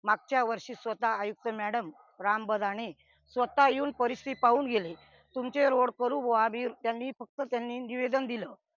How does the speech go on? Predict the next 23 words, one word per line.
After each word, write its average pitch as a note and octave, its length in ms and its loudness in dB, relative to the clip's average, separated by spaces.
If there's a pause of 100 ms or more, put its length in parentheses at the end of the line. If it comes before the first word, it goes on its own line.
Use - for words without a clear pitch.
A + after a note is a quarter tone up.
(200)
रोड B3 220 6
वगैरे A#3+ 260 0
काहीच A#3+ 300 0
केलं. B3+ 160 0
"आधी A#3+ 220 -2
पाण्याचं C4+ 500 0
करू." A3 240 2 (520)
या C4+ 180 8
मागच्या C#4 420 4
वर्षापेक्षा D4 480 0
या B3+ 200 4
वर्षा A3+ 260 -2
पाण्याचा A#3+ 400 0
प्रॉब्लेम A#3+ 440 0
आहे. F#3 100 -10 (420)
आणि C4 240 2
एक D4+ 220 4
मेन D4+ 240 2
म्हणजे C4+ 340 4 (220)
अक्षरशः D4 420 0
पाण्यात C#4 500 6
साप C4+ 340 4 (100)
फिरतायत, A#3 420 0